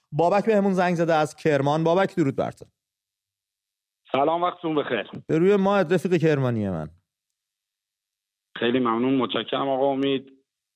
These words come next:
Speaker 2: موضوع برنامه‌تون که در مورد امیر عباس هویدا بود، من، اه، واقعاً زندگی نامهٔ این آد-، انسان بزرگ خوندم.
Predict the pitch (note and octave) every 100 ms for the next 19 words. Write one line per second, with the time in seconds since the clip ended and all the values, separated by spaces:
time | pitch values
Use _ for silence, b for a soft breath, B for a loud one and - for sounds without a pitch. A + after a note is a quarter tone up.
0 | - C3+ C#3+ D3 C#3 C#3 C3+ C3+ C3+ C#3
1 | B2 A#2+ A#2+ A#2+ - A#2+ A2+ A2+ A#2 -
2 | G#2+ A2+ A2+ A2+ A2 A2+ A2 A#2 A2+ A2
3 | G#2+ G#2 G2+ _ _ _ _ - A#2 G#2
4 | A#2 B2 A2+ G#2 G#2 G#2+ A2 C3 C3+ C3+
5 | - G2+ G2+ A2+ G#2+ - A#2+ B2+ C3+ A2
6 | G#2 A2+ B2+ C3+ - G#2 G#2 A2+ F2+